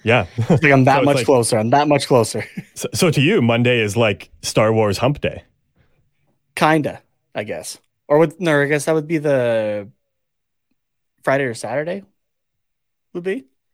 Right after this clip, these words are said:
Speaker 2: But yeah.
Speaker 1: Yeah. I was just thinking 'cause, like, a lot of people like Fridays, like, they still have work to do, but in the evening they know they got nothing.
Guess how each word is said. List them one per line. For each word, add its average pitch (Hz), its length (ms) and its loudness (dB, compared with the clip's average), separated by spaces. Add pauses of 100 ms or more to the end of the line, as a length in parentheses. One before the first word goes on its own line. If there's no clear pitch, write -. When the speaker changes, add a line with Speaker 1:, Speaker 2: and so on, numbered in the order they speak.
(520)
Speaker 2:
But 131 120 -2
yeah. - 120 -8 (1500)
Speaker 1:
Yeah. 92 180 0 (320)
I 165 60 2
was 139 80 2
just 117 120 -2
thinking 101 240 0
'cause, 85 200 -6
like, 85 240 -8
a - 40 -2
lot 107 100 2
of 87 60 -4
people 90 220 -4
like 87 160 -2
Fridays, 98 420 0
like, 87 120 -4
they 98 100 -6
still 113 160 -2
have 92 140 -2
work 104 200 -2
to 143 120 0
do, 135 120 2
but 110 120 2
in 95 80 0
the 90 80 -4
evening 98 400 0
they 90 120 -2
know 92 180 0
they 85 100 -6
got 87 180 -4
nothing. 87 340 -6